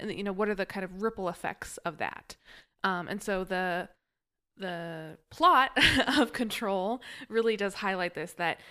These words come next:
if everybody is kind of moving in their own direction and not just acting on their own desires,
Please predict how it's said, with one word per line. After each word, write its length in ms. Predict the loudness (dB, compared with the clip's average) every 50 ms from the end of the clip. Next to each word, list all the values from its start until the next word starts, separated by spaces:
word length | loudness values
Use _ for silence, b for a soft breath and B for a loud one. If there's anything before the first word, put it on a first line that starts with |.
| B B
if 160 | B -6 -4 0
everybody 560 | 0 0 0 0 -2 0 0 0 0 0 -2 -2
is 260 | -4 -4 -6 -6 -8
kind 200 | -8 -8 -6 -6
of 80 | -6
moving 300 | -4 -4 -4 -4 -4 -4
in 80 | -4 -4
their 120 | -4 -4
own 120 | -4 -4 -4
direction 480 | -4 -4 -4 -4 -4 -6 -8 -8 -6 -4
and 120 | -2 0 0
not 160 | 0 0 0
just 180 | -2 -4 -2
acting 320 | -2 -2 -2 -4 -4 -6 -4
on 100 | -4 -4
their 140 | -4 -4 -4
own 140 | -4 -6
desires, 640 | -6 -6 -6 -4 -4 -2 -2 -2 -2 -4 -6 -10 -14